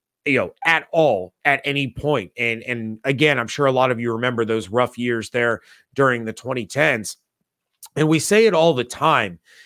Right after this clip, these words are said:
and we say it because it's true. This game is won and lost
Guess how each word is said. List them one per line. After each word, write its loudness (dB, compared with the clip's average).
and -8
we -2
say 0
it -4
because -4
it's -10
true. 0
This -4
game 0
is -4
won 0
and -4
lost 0